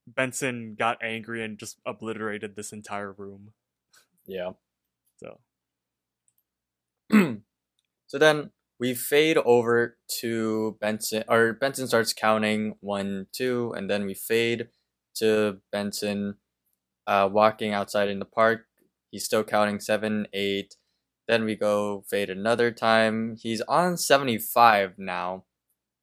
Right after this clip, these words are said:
Speaker 2: Uh, seventy-five, seventy-six. And while he's walking, we see a trail of pink paint on the ground. Uh, Benson looks up to see Mordecai and Rigby, uh, covered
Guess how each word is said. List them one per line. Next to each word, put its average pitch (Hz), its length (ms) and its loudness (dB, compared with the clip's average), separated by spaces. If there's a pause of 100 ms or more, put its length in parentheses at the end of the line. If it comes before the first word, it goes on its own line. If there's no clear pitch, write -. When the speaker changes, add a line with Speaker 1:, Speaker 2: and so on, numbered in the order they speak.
(320)
Speaker 2:
Uh, 98 420 2
seventy-five, 104 520 0
seventy-six. 101 720 -2
And 110 380 -4 (180)
while 120 240 4
he's 123 160 0
walking, 104 400 0
we 104 120 -6
see 143 460 -4
a 104 120 -2
trail 135 640 4
of 104 500 0 (840)
pink 160 300 -4 (160)
paint 127 380 2
on 110 160 4
the 104 80 0
ground. 95 560 0 (720)
Uh, 104 240 6
Benson 113 540 -2
looks 107 420 -4
up 113 220 -2
to 107 100 -8
see 110 320 0
Mordecai 107 440 0
and 101 120 -2
Rigby, 107 520 -4 (580)
uh, 101 240 4
covered 117 380 2